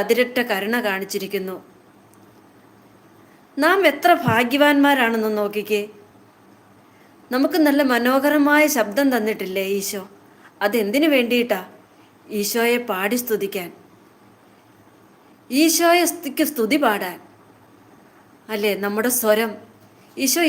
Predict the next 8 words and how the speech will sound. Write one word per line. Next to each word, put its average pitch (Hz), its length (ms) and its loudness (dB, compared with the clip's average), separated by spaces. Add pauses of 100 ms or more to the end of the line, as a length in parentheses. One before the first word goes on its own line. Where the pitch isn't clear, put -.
എന്തിനാണ് 349 440 4
നമുക്ക് 285 300 2
തന്നത്? 247 380 0 (2250)
മറ്റുള്ളവരെ 220 580 -2 (120)
സഹായിക്കാൻ, 202 600 -4 (520)
അല്ലെങ്കിൽ 277 360 2
മറ്റുള്ളവർക്ക് 311 640 2
വേണ്ടി 277 160 4